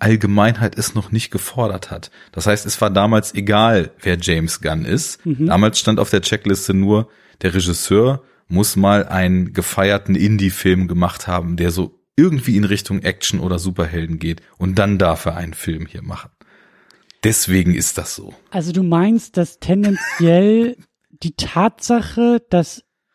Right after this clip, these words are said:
Speaker 2: in seiner I M D B ein Eintrag drinsteht,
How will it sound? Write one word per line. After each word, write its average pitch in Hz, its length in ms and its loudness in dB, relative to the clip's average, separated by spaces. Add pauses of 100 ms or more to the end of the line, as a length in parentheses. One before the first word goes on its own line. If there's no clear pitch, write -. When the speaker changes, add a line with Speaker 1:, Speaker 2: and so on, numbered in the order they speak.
(140)
Speaker 2:
in 170 200 2
seiner 165 400 4
I 160 180 2
M 156 140 4
D 147 120 -4
B 240 480 4 (240)
ein 165 360 0
Eintrag 208 540 2
drinsteht, 196 1160 2